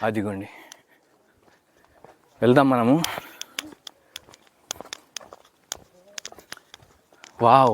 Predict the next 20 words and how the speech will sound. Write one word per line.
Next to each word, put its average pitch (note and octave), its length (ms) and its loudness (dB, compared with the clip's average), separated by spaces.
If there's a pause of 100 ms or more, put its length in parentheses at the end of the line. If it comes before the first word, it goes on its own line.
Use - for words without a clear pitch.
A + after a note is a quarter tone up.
వావ్, A#2+ 280 -2
వావ్, A#2+ 140 2 (100)
చాలా D3+ 260 2 (120)
ఎత్తులో A3 420 2
కూడా F#3 180 2
ఉన్నాయి. A#2+ 240 -6
పైన C#3+ 200 -4
ఒక E3+ 80 -4 (100)
టెంపుల్ F3 300 4
ఉన్నట్టుంది, C#3 480 2
పైన F3 200 4
ఒకసారి D3+ 280 2
చూడండి. C#3 360 2 (1160)
అక్కడ D#3 240 -2
మనకు C#3+ 200 2
ఒక - 80 -6 (100)
టెంపుల్ D#3+ 320 2
కూడా F#3+ 160 8
కనిపిస్తుంది. B2+ 520 0 (1120)
ఏ F3+ 40 2